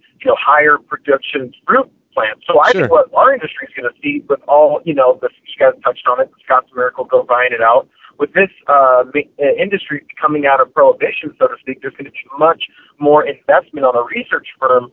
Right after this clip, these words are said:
Speaker 1: from different companies that are investing in grafting. And I have a feeling like they may find that a Blue Dream rootstock is one of the, you know, strongest rootstocks with,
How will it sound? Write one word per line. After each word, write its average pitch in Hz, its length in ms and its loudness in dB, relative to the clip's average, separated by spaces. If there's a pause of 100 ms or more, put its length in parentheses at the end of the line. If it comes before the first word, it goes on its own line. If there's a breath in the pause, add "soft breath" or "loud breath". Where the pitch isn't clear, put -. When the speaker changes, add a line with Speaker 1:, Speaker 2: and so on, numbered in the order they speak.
Speaker 1:
from 131 360 -2
different 135 360 -8
companies 131 560 -6
that 123 120 2
are 123 140 2
investing 139 540 -4
in 113 140 -14
grafting. - 520 -4 (220 loud breath)
And 135 100 0
I - 60 2
have 240 120 0
a 226 140 -8
feeling 156 280 0
like 139 160 0
they 180 120 -2
may 175 260 -2
find 160 320 0
that 143 140 4
a 131 60 2
Blue 165 440 0
Dream 180 440 -2 (180)
rootstock 147 680 0 (100)
is 143 340 2
one 151 220 0
of 143 100 -2
the, 135 480 8
you - 80 -10
know, 117 140 -2 (160)
strongest 170 500 2
rootstocks - 720 -2
with, 135 320 -2